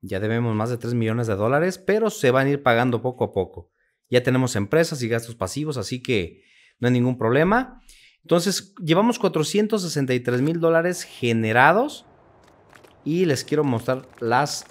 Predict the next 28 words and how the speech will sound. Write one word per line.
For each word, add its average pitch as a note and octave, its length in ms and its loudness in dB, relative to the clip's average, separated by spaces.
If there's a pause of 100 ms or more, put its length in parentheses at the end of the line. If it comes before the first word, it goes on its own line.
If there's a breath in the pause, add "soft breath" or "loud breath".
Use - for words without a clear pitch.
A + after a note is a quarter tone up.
(100)
empresas. D3+ 840 0 (480)
Las G#2+ 180 0
acabamos D3 480 2
de C3 80 -2
surtir B2+ 380 -2
de C#3+ 160 0
colza. F#3+ 480 2 (500)
Fueron C3+ 160 0
más D3+ 160 -2
o D3 40 -2
menos D3 220 0
ciento D3+ 300 -4
sesenta G#2+ 380 -4
mil C3+ 160 0
litros. E3+ 560 -4 (760 soft breath)
Y C#3 120 2
esta D#3+ 200 2
tiene F3+ 360 0
noventa C3+ 500 4
mil E3 180 2
litros F#3 440 0
para, F#3 480 4 (480)
eh, G#2 180 0
producir A2+ 500 -4
colza, F#3 540 -2
eh, G#2 480 0
aceite, D#3 380 -2
perdón. G3 400 0